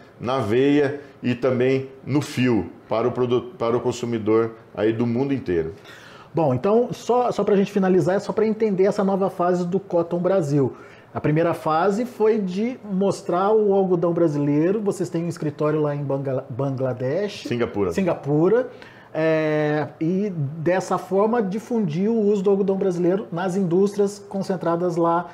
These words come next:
Speaker 2: na Ásia. A segunda fase agora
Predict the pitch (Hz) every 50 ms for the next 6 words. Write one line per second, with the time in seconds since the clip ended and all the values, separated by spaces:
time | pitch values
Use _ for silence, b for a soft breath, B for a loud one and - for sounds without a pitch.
0 | B B B B 156 170 175 170 147 139 127 117 107 104 110 B B B B B
1 | B B B B B B B - 131 - 165 160 156 185 190 180 151 - - 165
2 | 185 180 185 180 160 170 175 190 214 233 - -